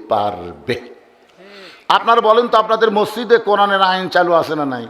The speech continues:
ইমাম সাহেব টাইটেল পাস, দাওরা পাস, উনি যদি আসরের চার রাকাত নামাজে তিন রাকাতে বসে, বসা লাগবে কয়বার? দুই রাকাত। নামাজ পড়েন না, একেবারে নামাজ পড়েন না।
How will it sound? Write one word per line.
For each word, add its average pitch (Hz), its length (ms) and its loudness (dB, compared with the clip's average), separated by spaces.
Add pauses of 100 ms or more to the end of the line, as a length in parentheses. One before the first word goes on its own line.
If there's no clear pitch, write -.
(840)
ইমাম 240 380 6
সাহেব 226 420 4
টাইটেল 196 400 0
পাস, 190 260 2
দাওরা 165 320 2
পাস, 123 320 -2
উনি 208 160 -2
যদি 208 180 -2 (280)
আসরের 214 380 0
চার 196 340 -2
রাকাত 185 240 0
নামাজে 175 320 0
তিন 226 320 -4
রাকাতে 165 380 0
বসে, 117 320 -6 (1120)
বসা 160 220 2
লাগবে 175 240 0
কয়বার? 127 380 0 (1040)
দুই 190 220 4
রাকাত। 190 340 2 (1400)
নামাজ 208 320 4
পড়েন 208 220 4
না, 214 80 0
একেবারে 190 300 2
নামাজ 185 280 2
পড়েন 170 220 -2
না। 170 220 0